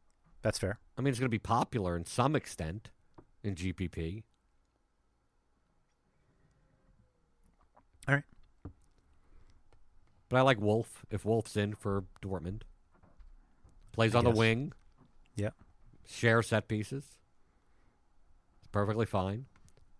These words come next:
Speaker 2: You got guys that aren't gonna be in or probably not. You got my favorite play. My f-, I mean, my favorite
Speaker 1: Which one?
Speaker 2: play is the, in, in the whole forward range is, uh, at fifty-nine hundred.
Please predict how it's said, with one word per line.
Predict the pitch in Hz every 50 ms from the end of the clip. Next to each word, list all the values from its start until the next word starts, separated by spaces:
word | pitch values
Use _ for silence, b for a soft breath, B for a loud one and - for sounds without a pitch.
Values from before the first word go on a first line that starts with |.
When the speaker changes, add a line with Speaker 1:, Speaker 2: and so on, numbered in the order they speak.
| - - - _ - _ _ _ _ _ _ _ -
Speaker 2:
You | 104
got | 101 95 -
guys | - 95 98 95 -
that | 104 95
aren't | 95 98 104 104 -
gonna | - 101 95
be | 98 101 98
in | 95 98 104 104 110 107
or | 104 90 90 90 87 82 - _ _ - - - - - - - - -
probably | - 92 95 101 104 95 90
not. | 82 82 80 87 92 - - - - _ _ _ _ - _ _ _ _ _ _ _ _ _ _ _ _ _ _ _ _ -
You | 95
got | 98 95
my | 95 104 107
favorite | - - 107 98 92 92 -
play. | - - 98 95 90 90 92 95 - _ _ _ _ _ _ _ _ _ _ _ _ _ _ _ _ _ - - _ _ _ _ _ _ _ -
My | 87 92
f-, | 92 - - - -
I | 80 85
mean, | 82 85 82 82 80 - _ _ _ _ _ _ _ _ _ _ _ _ _ -
my | 90 92
favorite | 90 113 101 98
Speaker 1:
Which | 101 95
one? | 90 85 87 -
Speaker 2:
play | - 107 104 101
is | 101 90
the, | - 110
in, | 101 92 95 101 98 95 - _ _ - _ -
in | 113 104
the | 104 95
whole | 113 113
forward | 107 - 127 135 147 135 98
range | 92 85 85 85 85 82 85
is, | 90 82 - -
uh, | - 95 92 95
at | 95 -
fifty-nine | - 120 107 - 110 104 107 107 107
hundred. | 120 113 95 - 90